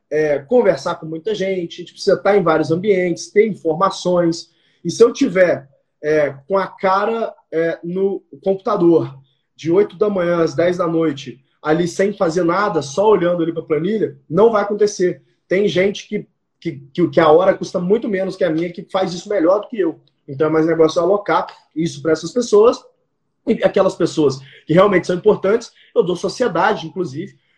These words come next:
<clears throat> que aí a hora custaria tão cara quanto a minha, eu dou sociedade, falo, cara, vamos entrar junto,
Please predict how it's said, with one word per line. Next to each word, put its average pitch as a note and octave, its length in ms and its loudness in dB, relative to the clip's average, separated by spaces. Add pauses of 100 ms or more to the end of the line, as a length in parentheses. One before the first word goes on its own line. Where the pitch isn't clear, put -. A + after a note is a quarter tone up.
(140)
<clears throat> A3 220 4
que E3+ 60 0
aí D#3 120 4
a D#3 120 0
hora D3 220 0
custaria C#3 500 -8
tão E3 200 0
cara D3 280 -8
quanto C3+ 220 -12
a B2+ 40 -8
minha, A3 360 -4 (100)
eu A3+ 80 0
dou D3 160 -2
sociedade, E3+ 640 -4
falo, F3 140 -6
cara, C3+ 140 -4
vamos D3+ 220 -6
entrar F3+ 200 -6
junto, C3+ 340 -14